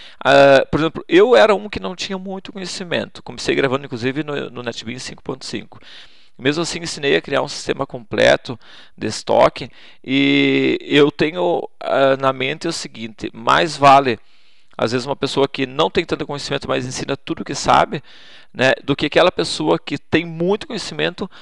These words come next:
mas não passa a informação adiante. Então, não, não adianta nada, tá certo? Então, hoje, aí com, depois de mais de dez anos gravando vi-, eh, dando aula, in-, inclusive de Java na universidade, depois de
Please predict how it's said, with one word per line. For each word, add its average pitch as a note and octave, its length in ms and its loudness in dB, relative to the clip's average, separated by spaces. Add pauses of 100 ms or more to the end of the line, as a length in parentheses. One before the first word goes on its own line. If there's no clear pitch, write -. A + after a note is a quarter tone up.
(100)
mas C#3+ 240 2
não D3+ 120 -6
passa C#3 400 4
a - 20 -8
informação C3 540 -8 (300)
adiante. B2 480 0
Então, D4 160 -10
não, F#4+ 220 -6
não F4+ 140 -10
adianta E4 340 -6
nada, - 320 -2
tá - 160 -8
certo? - 420 0 (400)
Então, D3 300 4
hoje, D3+ 640 2 (280)
aí A#2 200 4
com, A#2+ 480 -8
depois B2 440 -4
de C3 80 -4
mais A#2 280 2
de A2 60 -14
dez G#2+ 260 0
anos A#2 320 -6
gravando G#2 560 -4
vi-, - 240 -16
eh, G#2 220 0 (560)
dando A#2+ 260 4
aula, B2+ 300 8
in-, A2 220 -10
inclusive A2+ 360 -8
de A#2+ 120 0
Java A2+ 320 2
na A2+ 100 -12
universidade, A2 720 2 (360)
depois C3+ 440 2
de A#2+ 460 2